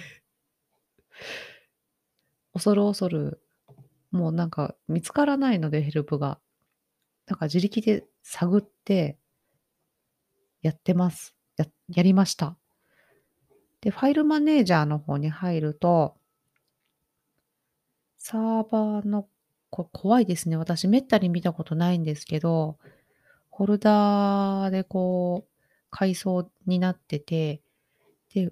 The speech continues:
「え、何、アズテキストってどこにあるんだろう？どこに貼り付けたやつがあるんだろう？」っていうのをまず探したんですよね。そうしたら、サブドメインの親のところの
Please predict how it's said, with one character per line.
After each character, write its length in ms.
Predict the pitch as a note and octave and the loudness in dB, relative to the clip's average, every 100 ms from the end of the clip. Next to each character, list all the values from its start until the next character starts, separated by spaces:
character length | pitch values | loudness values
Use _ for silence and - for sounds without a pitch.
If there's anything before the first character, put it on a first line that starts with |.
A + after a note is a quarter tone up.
| F3+ | 0
「え、 140 | F#3 | 0
何、 420 | F3+ G#3 G3+ F#3 - | 2 4 4 0 -2
ア 120 | F#3 | -2
ズ 140 | F3+ G3 | 0 0
テ 160 | A3 | 0
キ 160 | A3 G#3 | 2 0
ス 120 | - | 0
ト 120 | F#3 | -2
っ 120 | F3 | -2
て 120 | - E3+ | -2 -2
ど 140 | E3+ | 0
こ 140 | F3 | 0
に 120 | F3+ F#3+ | 2 2
あ 80 | |
る 160 | G3 F3+ | 2 0
ん 100 | E3+ | 2
だ 120 | E3 | 0
ろ 140 | D#3 D3+ | 0 -2
う？ 40 | |
ど 120 | E3 | -4
こ 140 | - G3 | 0 2
に 140 | G#3 | 4
貼 120 | G3+ | 4
り 120 | G#3+ A3 | 2 0
付 220 | - F#3+ | -4 -2
け 20 | |
た 100 | E3+ | 0
や 100 | E3 | -2
つ 120 | - | -2
が 100 | E3+ | 0
あ 40 | E3 | 0
る 140 | D#3 | 0
ん 40 | |
だ 100 | D3+ | -2
ろ 100 | C#3+ | -4
う？」 20 | C#3 | -6
っ 20 | |
て 100 | - | -8
い 20 | |
う 20 | C#3+ | -6
の 60 | |
を 20 | D3 | -2
ま 120 | D#3+ | -2
ず 100 | C#3+ | -4
探 340 | - D3 D3+ | -6 -4 -4
し 80 | - | -2
た 180 | F3+ E3+ | -2 0
ん 80 | D3+ | -2
で 80 | |
す 160 | C#3 - | -4 -4
よ 120 | C3 | -2
ね。 260 | D#3+ E3+ - _ _ _ _ _ _ _ _ _ _ _ _ _ - | 0 0 -2 _ _ _ _ _ _ _ _ _ _ _ _ _ -20
そ 220 | - B3+ | -6 -4
う 40 | |
し 80 | - | -2
た 140 | - | -2
ら、 400 | B3 A3+ G#3 D#3 - _ _ _ _ _ _ _ _ | 2 2 2 0 -8 _ _ _ _ _ _ _ _
サ 160 | - | -12
ブ 160 | G#3+ B3 | 0 4
ド 160 | B3+ | 6
メ 260 | B3+ B3+ B3 | 6 6 6
イ 100 | A3+ | 4
ン 200 | F#3+ E3+ | 2 0
の 200 | F3 E3 - | 0 0 4
親 320 | G#3 C4+ C4 - - | 4 4 2 -6 -2
の 100 | B3 | 0
と 140 | B3+ | 0
こ 140 | C4 B3 | 2 2
ろ 140 | A#3+ | 2
の 300 | G3+ D#3 | 2 0